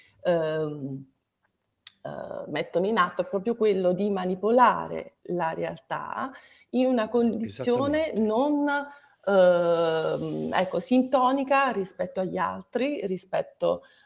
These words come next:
Speaker 1: ehm, a quello che la vita in qualche modo, cogliendola invece con la nostra essenza, ehm, ci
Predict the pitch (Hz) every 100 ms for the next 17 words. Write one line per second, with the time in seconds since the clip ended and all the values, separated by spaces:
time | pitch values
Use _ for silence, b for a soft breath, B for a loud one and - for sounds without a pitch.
0 | b - 160 160 - 76 - - - -
1 | 143 - - 175 185 196 196 190 170 175
2 | 208 - 208 190 170 175 175 165 175 196
3 | 185 185 - 170 170 190 196 170 160 185
4 | 202 175 156 165 170 - 202 220 - 151
5 | 147 - _ - 196 b b b b 156
6 | 147 - - - - - - - - -
7 | - - _ -